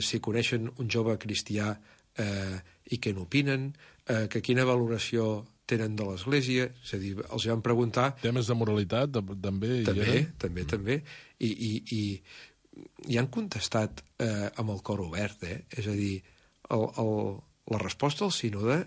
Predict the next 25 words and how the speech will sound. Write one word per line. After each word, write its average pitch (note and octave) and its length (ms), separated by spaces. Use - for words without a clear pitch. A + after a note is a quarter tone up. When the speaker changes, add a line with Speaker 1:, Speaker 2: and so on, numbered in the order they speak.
Speaker 1:
a A2+ 60
mi, A2+ 400
jo A#2+ 100
quan C#3+ 300
tenia A#2 260
tota D3 200
la C#3 100
taula A2+ 220
del G#2+ 120
meu A2 140
menjador G#2 420
plena G2+ 260
de G2 120
papers G2 480
i, A#2 160
i A#2 100
amb, G#2+ 480
i A#2+ 120
amb A#2 80
un C3+ 100
grupet B2 440
vam G#2+ 220
començar G2 720
a G#2 120
posar-ho G2 600